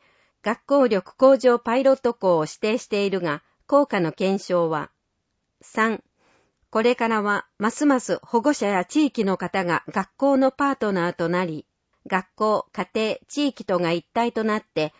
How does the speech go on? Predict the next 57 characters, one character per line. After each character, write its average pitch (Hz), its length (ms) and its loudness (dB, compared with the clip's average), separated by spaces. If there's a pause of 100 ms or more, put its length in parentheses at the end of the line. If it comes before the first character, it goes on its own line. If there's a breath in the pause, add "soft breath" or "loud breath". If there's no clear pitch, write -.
(120)
子 214 100 -4
ど 254 100 4
も 285 140 4
た 196 160 -4
ち 175 160 -2
を 160 60 0
育 208 320 -4
て 208 120 -8
て 175 140 -2
い 170 80 -4
く - 140 -14
こ 185 100 -8
と 180 160 -2
が 156 140 -2
重 226 240 -2
要 254 200 4
に 240 120 0
な 226 120 0
る 190 100 -8
と 160 140 -4
考 - 120 -6 (220)
え 175 140 0
る 143 100 -8
が、 131 220 -6 (420 soft breath)
各 277 280 -4
学 180 280 -2
校 208 240 0
が 190 260 0
実 185 360 -8
施 233 40 -6
し - 80 -18
て 214 240 -2
い 208 40 -4
る 196 260 -4
特 - 200 -8
色 262 380 0
あ 247 100 2
る 185 180 -4 (220 soft breath)
地 294 200 -4
域 208 180 -6
連 220 280 -2
携 214 160 0
の 202 120 -2
取 196 240 -4
り - 20 -10
組 233 240 -2
み 220 40 0
の 208 280 -4
今 233 240 0
後 247 100 2
の 226 160 -2
課 165 140 -6
題 180 260 -2
は、 165 220 -4 (1000)
答 233 340 -2
え、 - 140 -6 (500)
一、 220 400 -6